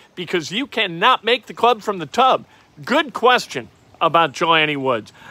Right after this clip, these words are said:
All right, Jim Bob Cooter, Gus Bradley. Love talking to these guys. Both come with enthusiasm, and you get the idea that hires are made by the Colts based in part upon their energy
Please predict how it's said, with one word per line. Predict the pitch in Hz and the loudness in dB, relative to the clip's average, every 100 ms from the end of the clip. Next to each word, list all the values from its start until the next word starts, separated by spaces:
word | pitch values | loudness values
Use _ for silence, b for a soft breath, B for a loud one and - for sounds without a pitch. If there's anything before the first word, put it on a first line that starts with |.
| B | B
All | - | 2
right, | 226 214 185 | 4 2 -2
Jim | - 277 | -4 0
Bob | 302 240 175 | 2 0 0
Cooter, | 208 202 185 | -2 0 0
Gus | 196 180 | 0 0
Bradley. | - 160 143 120 - _ b b 202 | 0 2 2 -2 -12 _ b b 0
Love | 262 220 | 0 2
talking | 214 170 | -2 0
to | 139 | -2
these | 127 123 107 | -6 -8 -6
guys. | 135 117 110 - | -6 -6 -10 2
Both | 269 240 139 - | 4 4 0 -2
come | 208 | -2
with | 202 165 | 0 -4
enthusiasm, | 170 147 190 165 143 139 127 170 | -6 -4 -4 -2 0 -2 -2 -10
and | 180 | -10
you | 180 | -8
get | 156 269 - | -2 -2 0
the | 247 | 0
idea | 196 160 139 180 147 110 110 b b b b | 2 2 2 2 2 0 -8 b b b b
that | 147 170 147 | -2 0 2
hires | 196 262 254 175 | 2 2 -2 -4
are | 196 | -2
made | 170 156 156 139 | 2 2 2 0
by | 156 190 | 2 2
the | 226 | 0
Colts | - 147 131 131 - b b | -4 -4 -4 -6 -16 b b
based | 127 208 202 - | -2 0 -2 -10
in | - 180 151 | -6 -6 -6
part | - 247 220 110 - - _ _ _ _ b b b b b | 0 4 4 0 -10 -20 _ _ _ _ b b b b b
upon | 165 - 196 196 | -4 2 2 4
their | 175 165 | 2 0
energy | 175 190 226 175 233 220 | 0 0 -2 -4 -6 -8